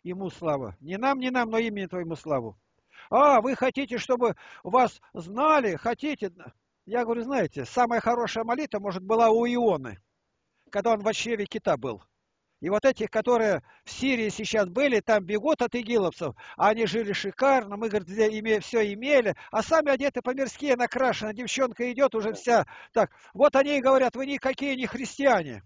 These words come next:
Speaker 1: это бич Божий пришел на вас». Я знаю откуда. Мы против,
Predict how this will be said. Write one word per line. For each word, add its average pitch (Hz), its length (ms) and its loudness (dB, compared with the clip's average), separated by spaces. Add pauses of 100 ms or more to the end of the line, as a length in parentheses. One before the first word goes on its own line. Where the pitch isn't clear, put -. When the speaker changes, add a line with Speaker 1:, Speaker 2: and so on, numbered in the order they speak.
Speaker 1:
это 220 240 -6
бич 214 300 -2
Божий 208 280 2
пришел 220 340 -6
на 190 120 -6
вас». 156 200 -6 (720)
Я 226 180 2
знаю 254 320 4
откуда. 127 380 -8 (800)
Мы 226 160 -2
против, 262 480 0